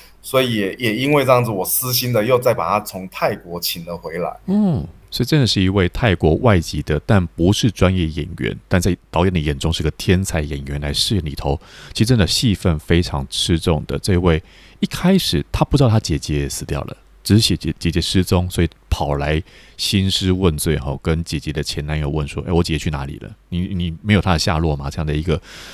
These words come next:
Speaker 2: 一个情境底下，却卷入的这桩姐姐的死亡案件。所以这个案件本身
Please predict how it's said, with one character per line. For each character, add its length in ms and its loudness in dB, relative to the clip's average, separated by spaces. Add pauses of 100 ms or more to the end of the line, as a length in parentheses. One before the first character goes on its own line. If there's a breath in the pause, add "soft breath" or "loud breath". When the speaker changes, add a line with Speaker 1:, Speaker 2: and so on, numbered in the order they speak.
(220 loud breath)
Speaker 2:
一 100 2
个 460 4
情 300 -2
境 260 0
底 200 -6
下， 240 -2
却 280 2 (140)
卷 380 2
入 160 6
的 140 4
这 200 2
桩 400 2
姐 200 0
姐 180 -2
的 160 -2
死 340 -2 (120)
亡 300 -6
案 240 -2
件。 280 -4
所 120 2
以 40 8
这 120 6
个 120 0
案 200 6
件 360 2
本 200 2
身 300 4